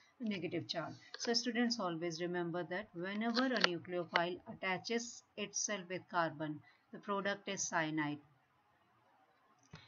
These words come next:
And whenever it is, it attaches itself with nitrogen, the product is isocyanide.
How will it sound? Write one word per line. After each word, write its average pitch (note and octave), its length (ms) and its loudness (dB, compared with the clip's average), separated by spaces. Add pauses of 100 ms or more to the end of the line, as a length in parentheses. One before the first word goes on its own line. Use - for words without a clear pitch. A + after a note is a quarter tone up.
(180)
And F#3 240 4
whenever A#3 340 6
it A3+ 220 0
is, G3+ 140 -4 (160)
it G#3+ 200 -4
attaches G3 580 -2
itself F#3 420 -4
with E3 140 -8
nitrogen, E3 640 -2 (280)
the G#3 80 -8
product G#3+ 520 2
is G#3 280 -6
isocyanide. E3 1040 0